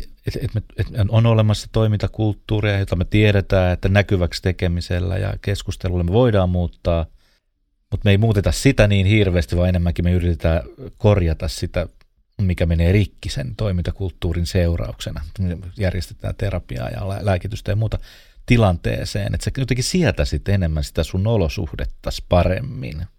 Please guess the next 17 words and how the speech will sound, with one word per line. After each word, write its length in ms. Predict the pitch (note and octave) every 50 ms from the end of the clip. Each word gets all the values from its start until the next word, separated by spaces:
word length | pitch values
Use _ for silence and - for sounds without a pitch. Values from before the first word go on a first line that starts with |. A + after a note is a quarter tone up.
| _ _ _ _ _ _ _ - -
On, 140 | C#3+ C#3+ D3
on 120 | - D3 D3
myös 140 | C#3+ -
toinenlainen 400 | - D#3 C#3 A2 G2 F#2+ F2+ F2
tapa. 300 | - - E2 - F2 F2 F2 F#2+ - - - - F#2 - _ -
Mietin, 440 | C3 B2+ A#2+ A2+ G#2 - G2 F2+ F2+
että 180 | F2 - -
mitäs 220 | F2 F#2+ - F#2+ E2+
jos 120 | F2 -
me 60 | G2+
perustetaan 840 | F2 - A2 G#2 G2 E2+ - - F2 - - F#2+ F2+ F2 E2+ F#2 - - - _ _ _ _ _ _ _ _ _ _ - -
esimerkiksi 580 | G#2+ E2+ F#2+ F2 F2 E2+ - F2+ E2 - - - - - _ _ _ - -
jotain 320 | A2+ - - A2 G2 G#2
yhteistä, 600 | A#2+ A#2+ A2 - - - F2+ F#2 F2+ - - - -
rakennetaan 600 | A#2+ A#2 B2+ - - A2 G#2 - - G#2+ G#2 A#2
yhteisiä 560 | C#3 C3+ A#2 - - F#2 F2+ - - E2+ E2
pelisääntöjä, 920 | - - G#2+ G2+ F#2 F2 - - D#2+ D#2+ D#2 D2+ - - D#2 D#2+ D#2+ E2